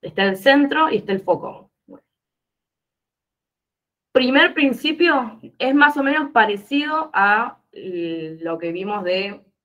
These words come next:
eh, espe-, eh, de lentes.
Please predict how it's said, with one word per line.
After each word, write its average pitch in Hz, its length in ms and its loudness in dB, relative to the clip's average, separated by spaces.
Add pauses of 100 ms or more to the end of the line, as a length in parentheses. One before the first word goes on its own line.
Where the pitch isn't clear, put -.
(840)
eh, 147 480 -6
espe-, - 440 -6
eh, 156 280 -6
de 156 120 -2
lentes. 175 680 -10